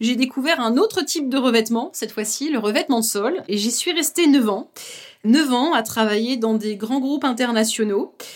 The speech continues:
Et durant ces neuf années, j'ai eu l'occasion de pouvoir concevoir des collections de, de P V C, mais aussi de linoléum, pour le marché du B two B, des produits essentiellement destinés, notamment des, pour les crèches, les écoles, les hôpitaux, les ehpad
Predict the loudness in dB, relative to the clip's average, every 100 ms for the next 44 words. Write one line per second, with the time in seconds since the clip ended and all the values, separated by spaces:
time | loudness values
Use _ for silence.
0 | -20 _ -8 -4 -2 -2 -2 -2 -2 0
1 | 0 0 -2 -2 -2 -2 0 0 2 2
2 | 2 -2 0 2 0 -2 -4 -6 -4 -4
3 | -2 -2 0 -2 -2 -4 -6 -8 -8 -10
4 | -8 -10 -10 -10 -10 -10 -12 -12 -10 -6
5 | -6 -4 -4 -4 -4 _ -20 -20 -16 -6
6 | -4 -4 -6 -2 0 2 4 4 2 2
7 | -2 -6 -12 _ -6 0 2 2 2 0
8 | 0 0 0 -2 -4 -2 -4 -8 _ -10
9 | -8 -4 -4 -2 -4 -6 -6 -6 -6 -6
10 | -4 -2 -2 -4 -6 -2 -2 -2 2 2
11 | 2 0 0 -2 -2 0 0 -2 -4 -6
12 | -8 -8 -2 2 2 0 -4 -6 -6 -2
13 | 0 2 0 -4 -8 -10 -10 -6 -6 -6
14 | -8 -6 -4 -4 -6